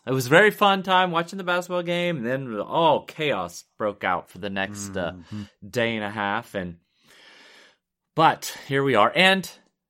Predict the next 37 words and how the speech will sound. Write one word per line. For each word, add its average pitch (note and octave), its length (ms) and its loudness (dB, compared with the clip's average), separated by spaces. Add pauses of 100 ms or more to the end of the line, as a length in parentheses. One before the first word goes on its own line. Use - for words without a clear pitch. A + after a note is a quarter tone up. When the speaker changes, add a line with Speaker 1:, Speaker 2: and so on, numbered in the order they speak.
(140)
Speaker 1:
not D#3+ 140 2
only D#3 200 2
that, C#3+ 460 4 (420)
but B2 180 -8
my A2+ 500 0
littlest, A2+ 840 -4 (600)
my B2+ 180 -4
little D3 340 -4
girl, G#2+ 640 -2 (1040)
is C#3 440 -2 (920)
all F#3+ 220 0
the F#3+ 80 -6
way F3+ 260 -2
in E3 100 -2
New E3 80 -4
York D#3+ 280 -4
City. E3+ 460 -6 (480)
Speaker 2:
Oh, F#3 120 -10
wow. D#3+ 340 -4 (440)
Exciting. B2+ 500 -4
Speaker 1:
Yeah. D3 60 -12 (440)
She's C#3 200 -8
with C#3+ 120 -8
the C#3+ 80 -8
theater D3 320 0
group. G#2 240 -2
They're A#2+ 100 -2
gonna A#2+ 140 -2
go A#2+ 100 0
see A2+ 180 -8
two E3 280 -2
Broadway D#3 420 -2
shows D3+ 320 -4
and C#3+ 140 -8
one D3 160 -2
off-Broadway F2+ 640 -2
show. - 340 -16